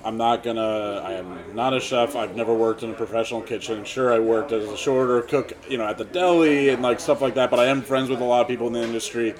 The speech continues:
And, and then also on top of that, God bless the patron saint of Jersey, Anthony Bourdain, listening to,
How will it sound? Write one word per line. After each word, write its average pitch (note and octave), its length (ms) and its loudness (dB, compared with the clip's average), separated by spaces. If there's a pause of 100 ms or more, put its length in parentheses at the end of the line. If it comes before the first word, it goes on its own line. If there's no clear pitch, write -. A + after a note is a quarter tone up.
(920)
And, A#2+ 480 -2 (920)
and C3+ 140 2
then A2+ 100 -2
also A2 240 2
on G#2+ 200 -2
top A2+ 180 0
of A2+ 60 -4
that, A#2 520 2
God A2 200 0
bless A#2 340 0
the A#2 120 -2
patron A2+ 420 -6
saint B2 260 -2
of A2+ 100 -2
Jersey, C3+ 440 2
Anthony A2+ 280 -4
Bourdain, B2+ 760 0
listening A#2 520 -2
to, A#2 340 2